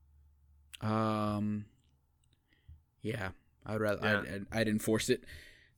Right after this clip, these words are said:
Speaker 1: 'cause they're, they're
Speaker 2: All right,
Speaker 1: so
Speaker 2: I'll
Speaker 1: fucking, they're, they're so fucking cute. Like, that
Speaker 2: They're
Speaker 1: first
Speaker 2: so
Speaker 1: episode when they're, like, uh, it's Halloween, they're all dressed up as Ghostbusters, the theme song's playing, everybody's taking their little pictures and shit. It's like,
Speaker 2: <laughs>
Speaker 1: dude, these
Speaker 2: Yeah,
Speaker 1: kids
Speaker 2: yeah.
Speaker 1: are fucking, like,
Speaker 2: That was pretty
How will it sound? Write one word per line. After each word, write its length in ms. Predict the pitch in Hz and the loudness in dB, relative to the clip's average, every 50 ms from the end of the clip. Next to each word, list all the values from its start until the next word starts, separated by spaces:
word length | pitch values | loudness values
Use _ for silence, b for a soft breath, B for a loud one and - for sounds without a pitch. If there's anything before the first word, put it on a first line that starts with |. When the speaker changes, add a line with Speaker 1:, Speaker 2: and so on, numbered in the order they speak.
| B - | B 4
Speaker 1:
'cause 140 | - 143 139 | 8 10 12
they're, 200 | 151 160 165 165 | 12 12 12 12
they're 100 | 160 175 | 12 12
Speaker 2:
All 60 | 180 | 12
right, 40 | 170 | 12
Speaker 1:
so 180 | 170 208 208 214 | 10 10 10 10
Speaker 2:
I'll 40 | |
Speaker 1:
fucking, 540 | 196 - - 202 214 208 220 220 175 123 76 85 | 8 6 4 4 4 6 4 4 4 4 2 4
they're, 240 | 127 139 156 170 185 - - - | 4 4 4 4 2 -2 -2 0
they're 140 | 143 160 | 0 0
so 160 | 165 - 214 202 | 0 0 -2 -2
fucking 380 | - - 214 214 - 196 - | 0 -2 -2 -2 -2 -4 -6
cute. 360 | - - - 202 233 208 240 - - - - - - | -2 2 4 6 6 6 4 0 -8 -18 -16 -4 0
Like, 280 | 131 127 120 113 - - b b b b b b b _ | 2 2 2 2 -2 -12 b b b b b b b _
that 60 | - 147 | 4 6
Speaker 2:
They're 120 | 151 151 | 6 4
Speaker 1:
first 300 | - - 151 156 175 - | 4 6 6 6 6 6
Speaker 2:
so 60 | - 156 | 4 2
Speaker 1:
episode 380 | 156 - 185 175 180 190 185 | 2 2 0 0 2 2 0
when 140 | 190 170 151 | 2 2 4
they're, 180 | 147 147 151 156 | 6 6 6 8
like, 280 | 160 147 123 110 - - | 6 6 4 2 0 -2
uh, 100 | 131 127 - - | -2 -2 -2 2
it's 200 | - 139 131 - | 2 2 2 2
Halloween, 720 | - 139 139 143 151 147 135 120 120 131 143 143 151 147 - B B B B B | 4 4 6 8 8 8 8 8 6 6 4 4 2 0 -2 B B B B B
they're 120 | B 117 120 | B 4 6
all 100 | 127 131 | 6 6
dressed 240 | 135 135 131 - 147 | 6 4 4 4 2
up 120 | 135 131 | 2 2
as 100 | 120 113 | 0 0
Ghostbusters, 760 | 110 117 120 131 131 - - 139 135 135 - - 143 139 135 | 4 6 6 6 6 4 2 0 0 0 0 -2 -2 -2 -2
the 60 | 120 | 0
theme 240 | - 131 131 143 139 | 6 8 8 8 8
song's 340 | - - 147 143 143 139 - | 8 8 8 8 8 4 4
playing, 200 | - 151 147 143 135 | 4 6 6 6 6
everybody's 280 | 131 131 139 135 131 135 | 6 8 8 8 8 8
taking 180 | - 143 143 | 6 6 8
their 100 | 139 135 | 8 8
little 140 | 139 143 135 | 8 8 6
pictures 400 | 135 - 131 123 - - 143 143 | 6 4 2 0 2 0 -2 -2
and 100 | 143 143 | -2 -2
shit. 160 | - - 147 | 0 0 0
It's 100 | 143 - | 2 4
like, 180 | - - - - | 4 6 6 6
Speaker 2:
<laughs> 0 | |
Speaker 1:
dude, 220 | - 147 202 208 | 6 6 4 4
these 140 | - - 220 | 4 4 4
Speaker 2:
Yeah, 80 | 220 - | 6 8
Speaker 1:
kids 180 | - 196 208 208 | 8 8 8 6
Speaker 2:
yeah. 60 | 208 | 4
Speaker 1:
are 20 | 202 | 4
fucking, 400 | - 196 185 185 - 190 185 - | 4 4 4 4 4 -2 -4 0
like, 220 | - 139 139 135 131 | 2 4 4 4 2
Speaker 2:
That 140 | 101 95 95 | 0 -4 -4
was 100 | 92 - | -6 -8
pretty 200 | - - - | -10 -12 -14